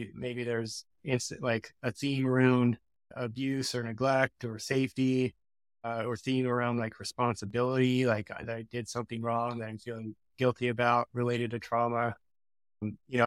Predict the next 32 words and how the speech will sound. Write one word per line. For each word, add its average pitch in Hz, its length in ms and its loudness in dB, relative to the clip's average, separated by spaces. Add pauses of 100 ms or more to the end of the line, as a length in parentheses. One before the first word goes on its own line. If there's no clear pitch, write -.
(140)
if 123 120 0
it 143 140 4
was, 127 300 2 (340)
like, 127 200 -6 (300)
when 139 160 -2
I 135 60 4
was 127 140 0
at 123 100 -6
the 117 100 -4
V 143 240 -2
A, 139 300 6
there 120 160 2
was 123 140 2
usually, 127 280 0
like, 113 280 -4 (260)
military 156 640 10
stuff - 500 6 (180)
and 127 180 0
then 117 360 -4 (320)
childhood 131 540 4
stuff. - 300 0 (640)
And 127 140 -4
those 135 180 0
were 127 120 -2
the 120 100 -6
kind 131 200 2
of 113 100 -2
c-, - 80 -18 (320)
clearly 139 420 6
two 139 200 2
different 127 340 -2
themes. 117 540 -10